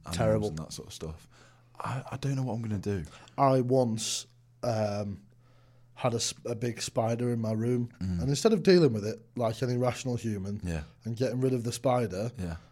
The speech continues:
Speaker 2: I went and slept downstairs.
Speaker 1: But this is what I mean.
Speaker 2: I allowed the spider to claim my room.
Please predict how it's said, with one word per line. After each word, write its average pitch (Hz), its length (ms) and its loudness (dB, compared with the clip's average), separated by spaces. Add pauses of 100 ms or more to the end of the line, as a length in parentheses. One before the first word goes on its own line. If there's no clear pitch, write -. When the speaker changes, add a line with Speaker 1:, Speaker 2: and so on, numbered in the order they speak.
Speaker 2:
I 107 200 0
went 101 180 -6
and - 100 -12
slept - 200 -8
downstairs. 92 360 -14 (560)
Speaker 1:
But 160 220 -4
this 180 160 0
is 170 100 -6
what - 120 -4
I - 20 -2
mean. 143 140 2
Speaker 2:
I 123 100 4
allowed 139 400 6
the 127 80 4
spider 131 400 6
to 123 140 2
claim 175 360 10
my 127 140 6
room. 123 480 6